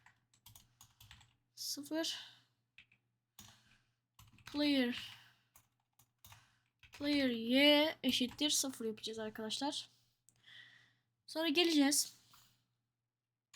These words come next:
şu alta. Hatta,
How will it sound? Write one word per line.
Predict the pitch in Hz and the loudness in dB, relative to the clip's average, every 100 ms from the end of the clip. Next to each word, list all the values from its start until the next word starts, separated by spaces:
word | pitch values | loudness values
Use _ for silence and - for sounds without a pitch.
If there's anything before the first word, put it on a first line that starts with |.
| - - - | -20 -20 -14
şu | - | -4
alta. | - 247 240 262 285 - _ _ _ _ _ _ _ _ _ _ - - - | 0 0 0 -2 -2 -12 _ _ _ _ _ _ _ _ _ _ -20 -20 -12
Hatta, | 277 262 277 269 - | -12 -2 2 2 -2